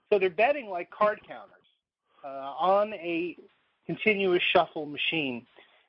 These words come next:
And they're also beating regular, regular tables too, shoes,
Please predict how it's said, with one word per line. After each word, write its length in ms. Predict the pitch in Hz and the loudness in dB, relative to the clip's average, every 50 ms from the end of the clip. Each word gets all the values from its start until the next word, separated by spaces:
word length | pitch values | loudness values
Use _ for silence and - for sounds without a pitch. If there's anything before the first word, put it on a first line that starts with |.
| _ - | _ -2
And 160 | 156 160 175 | 0 2 4
they're 80 | 180 196 | 6 6
also 320 | 233 269 262 - 302 262 | 4 4 2 -2 -8 -10
beating 340 | - 220 226 202 202 196 180 | -8 -6 -6 -4 -4 0 2
regular, 400 | 185 196 202 190 190 185 175 165 175 170 135 - | 2 2 4 2 2 0 0 -2 -4 -8 -10 -6
regular 460 | 175 160 180 196 196 202 202 175 165 | 0 4 4 4 4 4 0 -2 -4
tables 400 | 151 - 165 156 147 143 135 - - - | -6 -6 -6 -6 -4 -4 -6 -8 -6 -2
too, 220 | - 185 127 110 - | 0 0 0 2 4
shoes, 460 | - - - 185 165 147 135 127 | 4 4 4 4 2 0 -2 -4